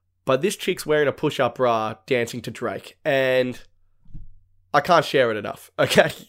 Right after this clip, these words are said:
Dude, some of these girls on TikTok are just wild. Like, some of the hottest chicks I've ever seen in my life. And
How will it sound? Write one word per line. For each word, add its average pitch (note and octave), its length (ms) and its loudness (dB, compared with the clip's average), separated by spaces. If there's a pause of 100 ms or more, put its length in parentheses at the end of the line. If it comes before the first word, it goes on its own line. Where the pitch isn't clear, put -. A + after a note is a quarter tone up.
(800)
Dude, D3+ 160 2
some F3+ 180 2
of B3 60 6
these B3 100 -2
girls D#3 240 2
on C3 100 -2
TikTok A2+ 500 -10 (120)
are B2 80 -4
just A#2 240 -8
wild. G#2 580 -8 (120)
Like, B2 420 -2 (360)
some F#3 220 0
of G3 40 2
the E3 80 4
hottest D3+ 220 0
chicks C3 200 -4
I've C3 80 -4
ever A#2+ 80 -2
seen A#2 140 -4
in A2+ 40 -6
my A2+ 80 -4
life. A2 400 -6
And C#3 340 2